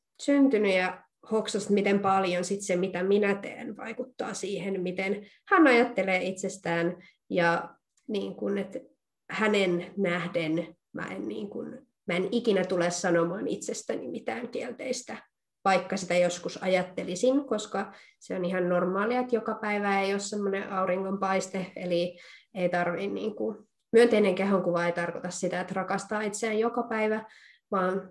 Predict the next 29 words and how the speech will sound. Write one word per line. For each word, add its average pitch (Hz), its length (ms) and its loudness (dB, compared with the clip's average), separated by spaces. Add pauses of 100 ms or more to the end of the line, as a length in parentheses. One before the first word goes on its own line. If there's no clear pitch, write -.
(120)
se 190 200 -6
on 196 60 0
sitä, 262 260 4
että 240 140 2
vaikka 233 240 0
nyt 233 200 2
tänään 208 280 0
tuntuisi 180 460 -4
ikävältä, 180 680 -2 (160)
niin 180 380 -4 (180)
voi 180 120 2
myös 175 240 -2
päästä 180 400 -8
siitä 185 280 -8
irti 302 340 2
ja 302 80 2
silti 359 300 6
tehdä 175 340 2
keholle 175 420 -4
hyviä 185 280 -2
valintoja. 185 600 0 (760)
Öm, 180 680 2 (180)
niin 185 240 0
jotenkin 202 560 2 (1500)
se 208 460 2 (180)
ehkä 180 240 -2
siinä 175 260 2
toiminnallisuuden 190 1080 2
muutoksessa 208 960 -4